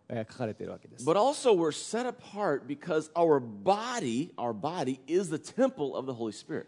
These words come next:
Speaker 1: そして私たちのこの体っていうのは、御霊の宮になるので、えー、清くないといけないわけなんです。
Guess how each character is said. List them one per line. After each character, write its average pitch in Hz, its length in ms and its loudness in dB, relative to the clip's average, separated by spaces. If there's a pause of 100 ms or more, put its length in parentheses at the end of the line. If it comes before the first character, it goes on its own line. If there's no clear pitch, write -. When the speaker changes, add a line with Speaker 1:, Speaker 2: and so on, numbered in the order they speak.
(140)
Speaker 1:
そ 160 100 -6
し 135 80 -6
て - 80 0
私 160 300 4
た 208 80 -2
ち - 100 -8
の 131 100 0
こ 117 120 -2
の 113 100 -2
体 131 380 -2
っ 127 40 0
て - 160 -8
い 127 60 0
う - 40 0
の 92 120 -6
は、 107 200 -2
御 98 80 -8
霊 117 100 -2 (340)
の 185 180 -2
宮 147 400 0 (140)
に 135 100 -6
な 123 140 0
る 117 80 -4
の 101 140 -8
で、 131 320 2 (260)
え 107 340 -2
ー、 - 60 -16
清 156 160 4
く 127 100 -4
な 110 100 -2
い 117 60 -6
と 196 60 0
い 185 80 4
け 135 140 -6
な 123 100 -2
い 110 60 -4
わ 87 80 -8
け - 100 -20
な - 80 -20
ん - 20 -20
で - 80 -20
す。 - 160 -20